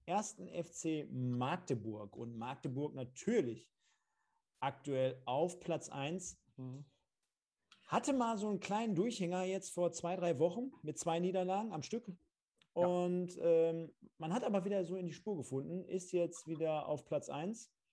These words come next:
Speaker 1: angekommen. Zeichnet sich natürlich auch durch eine bärenstarke Offensive aus. Also wir sehen's hier gerade, zweiundzwanzig zu elf Tore nach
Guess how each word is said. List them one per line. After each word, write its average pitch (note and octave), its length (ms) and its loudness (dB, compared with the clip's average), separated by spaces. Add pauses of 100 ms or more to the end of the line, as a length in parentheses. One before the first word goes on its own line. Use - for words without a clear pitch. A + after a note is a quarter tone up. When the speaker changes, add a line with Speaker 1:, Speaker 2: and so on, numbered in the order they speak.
(120)
Speaker 1:
angekommen. F#3+ 760 0 (720)
Zeichnet F3 400 6
sich F3 160 2
natürlich F3 340 2
auch D#3 160 0
durch D#3 140 -2
eine C#3+ 100 -2
bärenstarke D3+ 760 0
Offensive D3 580 0
aus. D3 340 0
Also B2 160 0
wir A#2+ 80 -2
sehen's C3+ 180 -2
hier C#3+ 100 -4
gerade, C3+ 300 0
zweiundzwanzig C#3+ 680 -8
zu C#3 100 -8
elf B2+ 220 -4
Tore D3 400 -2
nach C3 200 -6